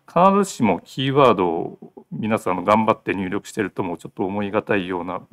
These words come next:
部分もあったりするんですが、まあ、キーワードが入力されています。で、プロトコルの部分は資料調整法、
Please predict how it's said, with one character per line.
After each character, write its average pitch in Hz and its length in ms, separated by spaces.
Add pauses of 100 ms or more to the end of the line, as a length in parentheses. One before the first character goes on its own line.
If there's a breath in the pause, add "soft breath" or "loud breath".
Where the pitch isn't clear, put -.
(180)
部 107 200
分 95 120
も 110 60
あ 98 40
っ - 120
た 104 120
り 87 80
す - 100
る 113 80
ん 104 60
で 92 40
す - 100
が、 - 120
ま 165 160
あ、 117 180 (300 loud breath)
キ - 200
ー - 20
ワ 104 80
ー - 20
ド 90 80
が 90 80
入 87 160
力 85 180
さ - 100
れ - 80
て - 100
い - 20 (140)
ま 190 80
す。 - 140 (500 soft breath)
で、 190 80
プ - 100
ロ 202 80
ト 202 140
コ 196 120
ル 175 60
の 170 140
部 170 100
分 123 180
は 156 140
資 - 140
料 127 140
調 131 200
整 123 160
法、 113 260